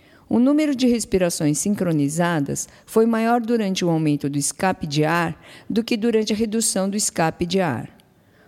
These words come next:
No modelo de D P O C, a perda dos disparos ocorreu com maior frequência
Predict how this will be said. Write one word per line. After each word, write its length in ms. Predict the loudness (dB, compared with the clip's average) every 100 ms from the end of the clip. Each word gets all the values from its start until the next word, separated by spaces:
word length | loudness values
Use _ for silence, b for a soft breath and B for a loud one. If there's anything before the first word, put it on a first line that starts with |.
| b -2
No 140 | 2
modelo 460 | 2 2 0 0 -2
de 140 | 0
D 120 | -2
P 180 | 0 0
O 80 | -2
C, 460 | -2 0 2 0 -6 B B
a 120 | -4 -4
perda 440 | 0 0 2 -2
dos 240 | 0 -2
disparos 840 | 0 -2 -4 -2 0 0 -2 -4 -6 -2
ocorreu 420 | 0 2 2 2
com 100 | -2
maior 360 | -2 0 2 0
frequência 760 | -2 -2 0 0 0 -2 -4